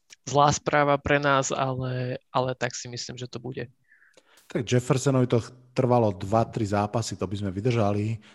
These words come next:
Speaker 2: aj Beckhamovi to
Speaker 1: <laughs>
Speaker 2: trvalo päť, šesť zápasov, ale je pravda, že preto, lebo bol zranený. Dobre, poďme ďalej. Zaujímajú ma vaše také hlavné očakávania od budúcej sezóny.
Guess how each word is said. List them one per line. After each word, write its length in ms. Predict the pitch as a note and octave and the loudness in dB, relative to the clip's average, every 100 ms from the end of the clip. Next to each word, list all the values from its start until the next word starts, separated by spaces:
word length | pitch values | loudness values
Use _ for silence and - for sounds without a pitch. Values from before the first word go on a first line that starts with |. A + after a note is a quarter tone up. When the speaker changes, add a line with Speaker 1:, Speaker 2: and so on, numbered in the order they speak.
| _ - | _ -12
Speaker 2:
aj 140 | G#2+ | -10
Beckhamovi 560 | G2 G#2 A2+ A#2+ G#2 G2+ | -4 -2 0 0 2 6
to 160 | - - - | 4 4 -10
Speaker 1:
<laughs> 140 | - A2 | -4 0
Speaker 2:
trvalo 560 | G#2+ G#2+ G2 - - _ _ _ | 2 2 -2 -6 -20 _ _ _
päť, 280 | A#2 G2+ - | -6 -4 -4
šesť 100 | A2 G#2+ | -2 -2
zápasov, 400 | G2+ A2 - A#2 | -2 -4 -2 -4
ale 80 | G#2 | -4
je 80 | G#2 | -4
pravda, 320 | G#2 G2+ G#2+ | -2 -2 -4
že 160 | G2+ G#2 | -4 -4
preto, 320 | G#2+ G#2+ G#2 | -4 -4 -4
lebo 160 | G2+ | -4
bol 160 | G2 G2+ G2+ | -4 -4 -2
zranený. 640 | A2 C3 G#2+ F#2 A#2 C3 - - - - - - _ - | 0 0 0 -2 -4 -6 -10 -20 -20 -20 -20 -20 _ -12
Dobre, 460 | A2 G3 G#3 A#2 - - - | 2 2 6 4 2 -10 4
poďme 400 | D#3 F3 F#3 G#2+ | 4 6 4 4
ďalej. 640 | B2 C3 D#3 E3+ F3+ F3+ - _ _ - - _ - - - | 4 6 6 6 4 2 -6 _ _ -20 -20 _ -20 -20 0
Zaujímajú 460 | B2+ E3 F3+ E3+ E3 | 6 6 8 6 6
ma 160 | D#3 | 6
vaše 640 | C3+ C#3+ - E3 D3+ C#3+ A#2+ - _ | 6 4 4 4 6 4 -2 -18 _
také 400 | B2+ - C3 A#2 B2 | -12 -2 0 0 -2
hlavné 500 | A2+ G#2+ B2+ D3+ E3+ | -6 2 4 4 4
očakávania 800 | C#3 C3+ D#3+ - C#3 B2 B2 A#2 | 4 4 0 2 2 4 4 4
od 140 | A2+ A2 | 0 0
budúcej 460 | A#2 A2+ A#2 A#2+ G#2 | -4 -4 -4 -4 -2
sezóny. 500 | G#2+ G2 G#2 F#2+ | -4 -2 -4 -4